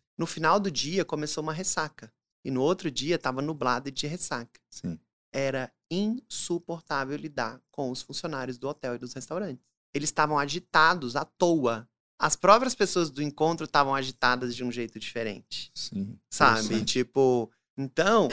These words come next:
Speaker 1: que eu virei pra Carol e falei assim, "Carol, pela primeira vez eu percebi a influência magnética, e isso é física quântica pura, que o mar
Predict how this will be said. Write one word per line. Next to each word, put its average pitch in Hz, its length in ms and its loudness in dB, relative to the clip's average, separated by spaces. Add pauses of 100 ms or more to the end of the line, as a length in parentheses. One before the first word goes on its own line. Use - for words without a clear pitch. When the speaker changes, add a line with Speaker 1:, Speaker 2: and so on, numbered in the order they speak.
(160)
Speaker 1:
que 170 60 0
eu 170 60 2
virei 165 240 0
pra 170 140 -2
Carol 170 220 -2
e 175 40 0
falei 170 200 -6
assim, 165 160 -6
"Carol, 165 300 2
pela 160 200 -2
primeira 175 500 0
vez 151 420 -2
eu 143 80 0
percebi 156 680 -2
a 135 120 2
influência 165 960 -4 (320)
magnética, 156 1080 4
e 160 100 2
isso 196 140 2
é 226 60 4
física 285 360 2
quântica 208 640 8
pura, 185 560 8 (480)
que 226 160 6
o 254 100 8
mar 226 640 10